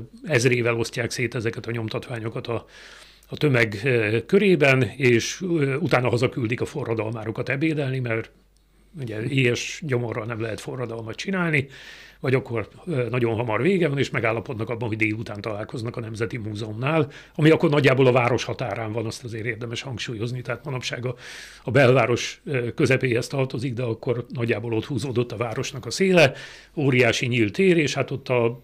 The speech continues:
feljegyzések szerint legalább egy tízezres tömeg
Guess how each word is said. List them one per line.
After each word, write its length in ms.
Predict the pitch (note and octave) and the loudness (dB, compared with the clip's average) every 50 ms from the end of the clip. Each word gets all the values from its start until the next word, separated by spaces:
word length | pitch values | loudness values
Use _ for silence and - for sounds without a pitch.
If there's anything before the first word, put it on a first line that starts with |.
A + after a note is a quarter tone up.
| _ _ _ | _ _ _
feljegyzések 760 | - - C3+ B2 A#2 A2+ A#2+ A#2 G#2+ A#2+ A2 - - - - | -8 -2 0 2 2 2 0 0 0 -2 -2 -2 -6 -8 -8
szerint 320 | - C3 A#2 A#2+ A#2 A2+ | -8 -4 -2 -2 -2 -2
legalább 360 | A#2 A2+ G#2+ A#2 A2 A2 A2 | -2 -2 -2 -4 -4 -2 -4
egy 80 | - - | -6 -6
tízezres 800 | - C3 G#2+ G2 A2+ G#2+ G2+ G#2+ G#2+ G2+ - - - - _ _ | -6 -12 -10 -10 -10 -10 -8 -8 -8 -8 -10 -10 -12 -16 _ _
tömeg 320 | - A#2+ G#2+ G2 G2+ G#2+ | -8 -4 -4 -4 -4 -6